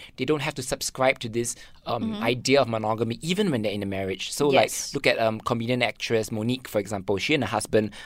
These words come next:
Speaker 1: are in a very open, uh,
Speaker 2: Relationship.
Speaker 1: relationship, you
Speaker 2: Mm-hmm,
Speaker 1: know, and
Speaker 2: mm-hmm.
Speaker 1: other people also subscribe to, like, polyamorous relationships.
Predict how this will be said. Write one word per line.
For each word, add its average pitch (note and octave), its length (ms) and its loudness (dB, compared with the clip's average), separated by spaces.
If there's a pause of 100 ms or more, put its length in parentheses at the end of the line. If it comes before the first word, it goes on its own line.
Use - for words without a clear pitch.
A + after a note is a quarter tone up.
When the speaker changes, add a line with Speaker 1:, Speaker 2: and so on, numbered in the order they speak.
Speaker 1:
are A2+ 40 -6
in A2+ 80 -2
a - 20 -6
very A2+ 280 2
open, G#2+ 560 2 (300)
uh, G2 280 -2
Speaker 2:
Relationship. C#3 400 -2
Speaker 1:
relationship, A#2+ 640 0
you A2 80 -6
Speaker 2:
Mm-hmm, G#2 180 -4
Speaker 1:
know, G2 140 -6
and G#2+ 140 -2
Speaker 2:
mm-hmm. G#2 100 -4
Speaker 1:
other B2 120 0
people B2 260 0
also - 220 -2
subscribe - 400 0
to, A2+ 80 -4
like, G2 180 -4
polyamorous G#2 680 0
relationships. G2+ 600 -6